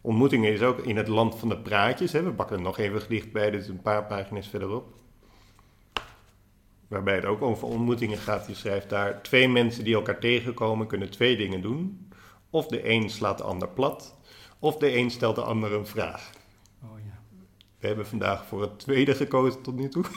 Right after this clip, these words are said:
Speaker 1: <laughs>
Speaker 2: Kijken, wat was
Speaker 1: Dat
Speaker 2: het
Speaker 1: is
Speaker 2: ook?
Speaker 1: pagina tweehonderdachttien.
Speaker 2: Oh ja.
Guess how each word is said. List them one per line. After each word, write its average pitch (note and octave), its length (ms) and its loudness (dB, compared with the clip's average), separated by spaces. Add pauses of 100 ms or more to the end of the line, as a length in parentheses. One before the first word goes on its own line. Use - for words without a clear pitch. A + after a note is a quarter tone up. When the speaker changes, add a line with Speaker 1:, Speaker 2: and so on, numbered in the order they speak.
(300)
Speaker 1:
<laughs> - 1600 -4
Speaker 2:
Kijken, C#3+ 360 -8
wat B2+ 100 -10
was C#3 100 -12
Speaker 1:
Dat C3+ 80 -12
Speaker 2:
het A#2 120 0
Speaker 1:
is A#2 80 6
Speaker 2:
ook? - 60 -6
Speaker 1:
pagina A#2 400 6
tweehonderdachttien. A2+ 1300 0 (880)
Speaker 2:
Oh B2 80 -16 (120)
ja. A2+ 240 -14